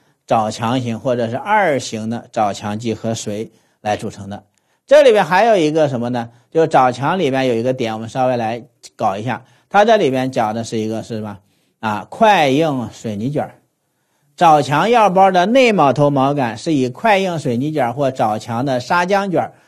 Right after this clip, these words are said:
或树枝卷儿作为内锚固基的内锚头固定。啥玩意儿？大家注意，这个里面呢装的是这个找墙的这个水泥。它在用之前呢，这个东西呢要在前面后面各戳一个洞，然后把它放在这个水桶里边给它浸泡，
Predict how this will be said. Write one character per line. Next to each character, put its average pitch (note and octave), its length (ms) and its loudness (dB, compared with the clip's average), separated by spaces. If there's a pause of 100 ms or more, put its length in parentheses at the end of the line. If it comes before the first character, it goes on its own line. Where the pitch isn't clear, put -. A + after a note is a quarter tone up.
(120)
或 D#3+ 180 2
树 A3 320 0
枝 G#3 200 0
卷 F#3 140 4
儿 A#2+ 80 0
作 C#3+ 120 0
为 C3 100 2
内 G#3+ 240 0
锚 B2+ 300 2
固 C3 160 -2
基 C3 160 -2
的 B2 140 2
内 C3+ 160 -2
锚 A2 160 -4
头 G#2+ 100 -12
固 A#2 140 -6
定。 A#2+ 180 -10 (340)
啥 F3 200 2
玩 A3+ 160 4
意 - 20 2
儿？ A#3 60 0
大 F#3 60 -6
家 F3+ 120 4
注 F#3+ 140 -2
意， F3+ 160 -2 (340)
这 E4 160 4
个 D4 140 6
里 E3+ 160 6
面 E3 180 0
呢 F3 140 0
装 G3 240 2
的 E3 120 0
是 D#3+ 200 0
这 D#3 160 2
个 C3+ 220 0
找 A#2 260 0
墙 B2 320 -4
的 E3 120 0
这 C#3 200 -2
个 A#2 180 -2
水 A2+ 220 -6
泥。 A2 360 -6 (440)
它 A3+ 160 4
在 A3+ 140 6
用 A#3+ 280 2
之 G#3 100 0
前 D#3 200 2
呢， D#3+ 160 2
这 F#3 100 -2
个 E3+ 120 0
东 D#3+ 180 -2
西 D#3 100 -2
呢 C#3 160 0
要 D3 160 4
在 C#3 160 2
前 C3+ 300 -2
面 D#3+ 160 -4
后 F#3+ 160 0
面 C#3 160 -2
各 C3+ 200 0
戳 F3 240 -4
一 D#3+ 80 4
个 D#3+ 80 2
洞， F#3+ 220 -6 (320)
然 C#3+ 160 4
后 E3 80 4
把 E3 140 2
它 D#3+ 100 2
放 E3 240 0
在 D3+ 140 0
这 D3 80 -2
个 C#3+ 120 0
水 - 280 0
桶 D3+ 260 -6
里 C3 100 -4
边 A2+ 240 -8
给 G#2+ 120 -8
它 A2 160 -8
浸 D3 200 -2
泡， D#3+ 320 -8